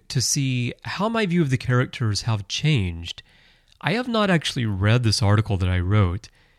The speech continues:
in pretty much all those years. So I'm gonna look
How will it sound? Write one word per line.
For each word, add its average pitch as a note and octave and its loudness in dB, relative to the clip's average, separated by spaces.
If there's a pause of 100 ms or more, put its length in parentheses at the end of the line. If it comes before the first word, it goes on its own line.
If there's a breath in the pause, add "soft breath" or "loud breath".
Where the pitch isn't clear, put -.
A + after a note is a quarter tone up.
(400 soft breath)
in G#2+ 2 (100)
pretty F#3 2
much F#3 2
all C3 2
those G#2 4
years. G2 0 (840 loud breath)
So D3 4
I'm D#3+ 2
gonna A#3+ 0
look E3+ 0